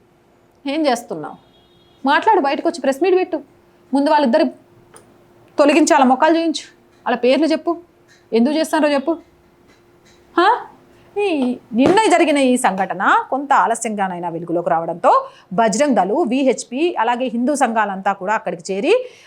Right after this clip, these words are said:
అసలు తెలంగాణలో ఏం జరుగుతోంది, సనాతన ధర్మానికి నెలవైన ఆలయాల మీద ఎందుకు దాడులు జరుగుతున్నాయి, ఎందుకు దొంగతనాలు జరుగుతున్నాయి, వీళ్ళంతా పిచ్చోళ్ళు ఎందుకు అవుతుండ్రు, వీళ్ళంతా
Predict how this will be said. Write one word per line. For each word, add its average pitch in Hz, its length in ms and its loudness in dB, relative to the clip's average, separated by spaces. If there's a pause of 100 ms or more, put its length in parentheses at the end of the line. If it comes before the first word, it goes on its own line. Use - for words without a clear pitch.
అసలు 440 240 2
తెలంగాణలో 359 540 0
ఏం 294 200 -4
జరుగుతోంది, 269 520 -2
సనాతన 330 380 -2
ధర్మానికి 269 420 -4
నెలవైన 247 280 -6
ఆలయాల 240 380 -4
మీద 247 140 -4
ఎందుకు 240 400 -2
దాడులు 240 320 0
జరుగుతున్నాయి, 202 500 -6
ఎందుకు 349 240 -2
దొంగతనాలు 294 540 0
జరుగుతున్నాయి, 220 400 -4
వీళ్ళంతా 381 260 0
పిచ్చోళ్ళు 349 420 -2
ఎందుకు 262 180 -4
అవుతుండ్రు, 220 300 -4
వీళ్ళంతా 349 580 0